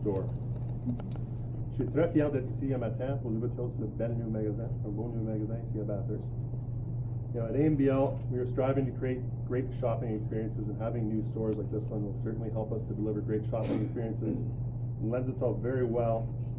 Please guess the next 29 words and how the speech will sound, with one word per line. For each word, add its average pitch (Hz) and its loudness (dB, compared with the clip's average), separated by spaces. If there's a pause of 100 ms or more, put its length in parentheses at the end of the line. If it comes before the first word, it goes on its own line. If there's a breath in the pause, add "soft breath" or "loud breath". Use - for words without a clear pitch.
to - 0
the 110 0
knowledgeable 117 0
staff 113 0
who 110 0
work 107 0
so 113 -2
hard 110 0
to - -2
provide 101 0
our 98 -2
customers 101 -2
with 98 -2
a - -2
great 98 -2
experience - -2
as - -2
well. 208 -2 (420)
We 107 0
know 123 4
the 123 -2
combination 127 0
of 107 0
new 120 2
buildings 120 2
like 117 0
this 117 0
with 107 -2
great 113 0